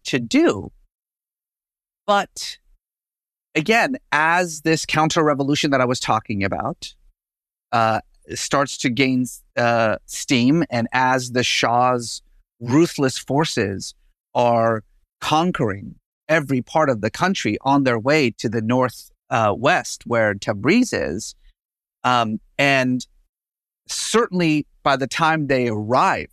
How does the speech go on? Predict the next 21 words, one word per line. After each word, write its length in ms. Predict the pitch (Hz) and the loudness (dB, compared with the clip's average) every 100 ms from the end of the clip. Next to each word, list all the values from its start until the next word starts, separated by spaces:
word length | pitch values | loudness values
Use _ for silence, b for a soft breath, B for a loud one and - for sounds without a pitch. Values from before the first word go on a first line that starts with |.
| _ | _
at 160 | 131 110 | -6 -4
Tabriz 760 | - 104 92 95 80 - - - | -2 -4 -2 -2 -2 -4 -14 -4
and 180 | 120 113 | -2 0
begin 440 | 123 113 131 131 | 0 2 2 2
to 140 | - 113 | 0 -2
besiege 960 | 110 - - 156 190 160 110 107 - - | -2 -4 -2 2 4 2 0 -6 -8 -6
the 160 | 113 | -4
city, 460 | 113 - 185 120 - | -2 0 0 0 -4
slowly 680 | - - 135 127 160 139 117 | -8 -4 0 2 2 2 0
starving 580 | - - 120 135 123 113 | -2 0 2 2 0 0
the 160 | 110 | 0
inhabitants 680 | 107 120 123 120 107 107 98 | 0 0 -2 -2 -4 -6 -6
to 140 | - 104 | -8 -4
death 320 | 117 160 - _ _ _ _ - | 2 2 0 _ _ _ _ -6
in 100 | 120 | 0
order 200 | 117 113 | 0 0
to 80 | 107 | 0
get 220 | 123 - | 0 0
them 200 | 117 110 | 0 -2
to 140 | - | -6
surrender, 680 | 107 - 117 214 156 101 107 | -6 -2 0 0 0 0 -2